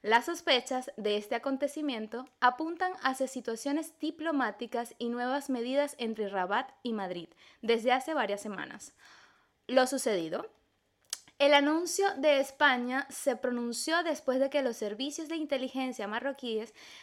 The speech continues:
descubriesen que Ghali fue acogido con una identidad falsa en un hospital español por covid diecinueve. La diplomacia marroquí rechazó esta situación y amenazó al gobierno español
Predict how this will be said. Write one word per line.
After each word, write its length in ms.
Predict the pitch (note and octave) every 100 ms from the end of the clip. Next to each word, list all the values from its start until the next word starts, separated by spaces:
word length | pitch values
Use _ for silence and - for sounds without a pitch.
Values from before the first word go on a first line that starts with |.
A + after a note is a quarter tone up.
| -
descubriesen 840 | B3+ C#4+ - C#4+ D4+ F4 F4+ G4+ G#4 -
que 260 | C#4 B3 -
Ghali 520 | A#3 A#3+ E4 D#4+ C#4+ _ _ -
fue 200 | D4+ E4+ F4+
acogido 840 | E4+ D4 D4 - D#4 D#4 D#4+ -
con 260 | - C4 B3+ -
una 300 | D4 D#4+ E4
identidad 560 | D4+ C4 A3+ G#3+ A3+ - _
falsa 600 | D4 D4 B3+ - D4 D#4 -
en 200 | A#3 A#3
un 200 | C#4+ D#4
hospital 560 | D#4+ D4+ B3 - G#3 G3 -
español 640 | A3+ - C#4+ C4+ G#3+ G#3+ -
por 220 | G3+ G3+
covid 280 | A#3 A#3+ C4+ -
diecinueve. 720 | A3+ B3 A#3+ B3+ G#3 - - _ - - - - - - - - _ _ _ _ _ _ _ _ -
La 240 | C#4+ E4+
diplomacia 680 | G4 G4 F#4 D4+ C4 - C4
marroquí 640 | C4 C4+ D4 D4 A#3+ A3+ -
rechazó 880 | A#3 B3+ C4 C4+ C4 - F4 G4 -
esta 320 | C#4+ D4+ E4+
situación 580 | E4 D4 C#4+ - A3 G#3+ -
y 120 | C#4
amenazó 600 | C#4 C#4+ C4+ C#4 D#4+ F4
al 140 | F4+ D4+
gobierno 360 | C4+ A#3 A#3
español 480 | C4+ D4 C4+ A#3 A3+